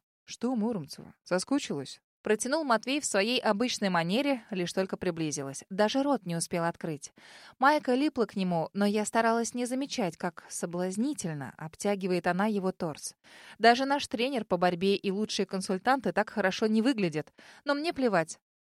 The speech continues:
Не надейся, Багров. Просто шла мимо по делам. А тут ты. Интересно, по каким, если твой зал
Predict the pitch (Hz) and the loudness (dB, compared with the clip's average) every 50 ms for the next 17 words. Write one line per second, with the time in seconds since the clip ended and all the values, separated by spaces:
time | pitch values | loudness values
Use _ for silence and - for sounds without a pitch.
0 | _ _ _ _ _ _ - 247 269 277 302 320 320 285 294 262 190 151 - - | _ _ _ _ _ _ -4 -4 -2 0 -2 -2 0 2 2 2 2 0 -2 -4
1 | 165 180 190 196 190 170 147 - - _ _ _ _ _ - - 190 262 320 - | -2 -2 0 0 0 -2 -2 -4 -14 _ _ _ _ _ -6 0 0 0 0 0
2 | - 233 - - 202 208 220 285 330 302 202 - 170 160 160 156 156 170 202 208 | -4 -6 -2 0 0 0 2 0 -2 -2 -4 -4 -6 -6 -4 -2 -2 -4 -4 -6
3 | _ _ _ _ _ _ - 156 - _ - 254 - _ _ - 165 175 214 240 | _ _ _ _ _ _ -16 -16 -12 _ -8 -8 -8 _ _ -6 -4 -4 -4 -6
4 | _ _ _ _ _ - _ _ _ _ _ _ _ _ _ - 175 170 - 214 | _ _ _ _ _ -20 _ _ _ _ _ _ _ _ _ -10 -10 -4 0 2
5 | 247 320 320 - 208 - - 269 - 269 254 - 302 311 262 185 156 - _ _ | 2 2 2 2 -2 -2 -2 0 0 0 -2 0 -2 0 0 -2 -4 -6 _ _
6 | _ 170 170 175 185 - 202 185 - 196 196 190 202 254 277 262 | _ -4 -4 -4 -2 -2 -4 -4 -2 -2 -2 2 2 2 0 0